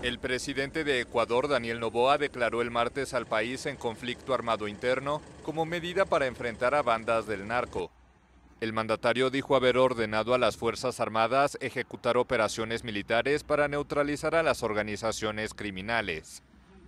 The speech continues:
La medida se produce luego de que hombres armados irrumpieron el martes durante la transmisión en vivo de la televisora pública T C en Guayaquil.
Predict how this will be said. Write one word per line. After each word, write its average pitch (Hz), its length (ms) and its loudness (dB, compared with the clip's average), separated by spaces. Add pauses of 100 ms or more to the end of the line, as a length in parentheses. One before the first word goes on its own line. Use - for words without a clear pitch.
(440)
La 110 80 -2
medida 117 380 0
se 139 120 -4
produce 117 440 0
luego 135 240 2
de 131 140 0
que 123 140 -2
hombres 113 380 0
armados 117 460 0
irrumpieron 117 520 -2
el 110 120 -4
martes 117 420 0
durante 117 360 -2
la 110 120 0
transmisión 113 640 -4
en 113 100 -6
vivo 120 320 0
de 139 120 0
la 131 100 2
televisora 139 580 0
pública 135 600 -2
T 123 200 -2
C 110 280 -2
en 107 100 -6
Guayaquil. 98 560 -2